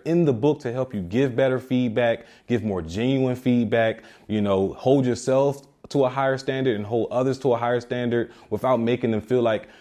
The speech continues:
you're the person that tells a lot but doesn't lead by example. And that's what the whole purpose of the book is, to lead from the front. So if you haven't already, go check out my book,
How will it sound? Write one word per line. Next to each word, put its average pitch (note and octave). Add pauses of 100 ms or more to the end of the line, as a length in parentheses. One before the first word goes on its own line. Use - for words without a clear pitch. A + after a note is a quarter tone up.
(120)
you're C3
the A#2
person B2
that G2+
tells E3
a D3+
lot D#3+ (180)
but A#2
doesn't A#2
lead A2+
by G2
example. F#2+
And G2
that's G#2+
what G#2+
the G2
whole G2+
purpose F#2+
of G2
the F2+
book F2+
is, F#2
to -
lead G#2 (160)
from G2
the F#2+
front. F#2
So G#2
if F#2+
you G#2+
haven't A#2+
already, A#2+
go G#2
check A2+
out G#2
my G2
book, A#2